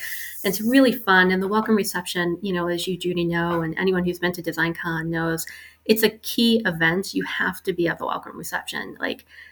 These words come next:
you have to come and you have to network. There will be a few hundred people there. You have, it's the place to s-,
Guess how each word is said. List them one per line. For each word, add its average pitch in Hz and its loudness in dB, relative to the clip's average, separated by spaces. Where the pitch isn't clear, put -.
you 220 8
have 226 6
to 214 0
come 180 0
and 185 -2
you 175 0
have 196 0
to 208 2
network. 180 0
There 190 4
will 190 2
be 190 0
a 190 4
few 226 4
hundred 208 2
people 175 0
there. 160 0
You 190 -2
have, 196 6
it's - 0
the 226 -8
place 226 4
to 226 2
s-, - 0